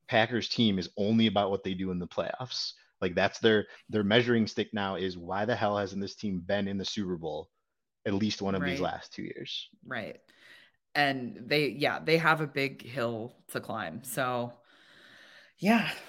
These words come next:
Speaker 2: well, hopefully, hopefully we'll be talking in a week about prepping for an N F C Championship game. Um, why don't you tell the folks where they can find you?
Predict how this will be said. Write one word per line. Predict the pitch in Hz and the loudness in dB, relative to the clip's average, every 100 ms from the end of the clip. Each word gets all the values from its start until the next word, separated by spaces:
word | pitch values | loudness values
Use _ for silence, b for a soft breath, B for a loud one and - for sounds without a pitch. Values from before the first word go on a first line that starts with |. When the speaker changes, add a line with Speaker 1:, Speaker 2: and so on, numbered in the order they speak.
| - | -2
Speaker 2:
well, | 175 180 | 2 2
hopefully, | 175 175 190 180 175 175 | 2 -4 0 2 2 0
hopefully | - 175 202 | -4 -2 0
we'll | 190 | 0
be | 180 180 | -2 -4
talking | 180 170 180 | 0 0 0
in | 175 | 0
a | 170 | -2
week | 160 185 247 240 | -2 -2 -4 -4
about | 175 165 160 160 156 - | 0 2 4 2 -2 -4
prepping | 165 165 175 | -6 -6 -6
for | 165 | -6
an | 160 | -4
N | |
F | 160 - | -6 -8
C | |
Championship | 156 170 175 165 - 143 | -8 -8 -8 -10 -10 -8
game. | 131 127 139 B B B B _ 151 | -8 -8 -14 B B B B _ 0
Um, | 156 156 | 2 2
why | 147 175 | 10 10
don't | 220 240 | 10 4
you | |
tell | 233 220 | 0 0
the | 220 | 2
folks | 226 220 | -2 0
where | 226 | -2
they | 214 | 0
can | 214 | -2
find | 208 262 | -4 -4
you? | 185 | -4